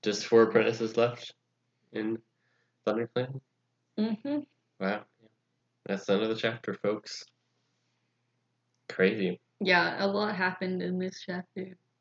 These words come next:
Speaker 1: What's gonna happen next? Will they find Yellowfang? Will she have the kits?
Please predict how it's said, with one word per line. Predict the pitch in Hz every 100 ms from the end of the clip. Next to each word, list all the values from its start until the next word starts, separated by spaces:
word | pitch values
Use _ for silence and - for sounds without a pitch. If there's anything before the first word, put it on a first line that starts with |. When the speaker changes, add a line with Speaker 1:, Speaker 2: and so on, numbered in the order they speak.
| _ -
Speaker 1:
What's | - -
gonna | - 98 98
happen | 95 101 95
next? | 95 95 - - _ -
Will | -
they | 85
find | - 92 87
Yellowfang? | 85 92 - 95 98 110 _ _ _ _ _ -
Will | 95
she | - 95
have | 92
the | -
kits? | - 92 87 -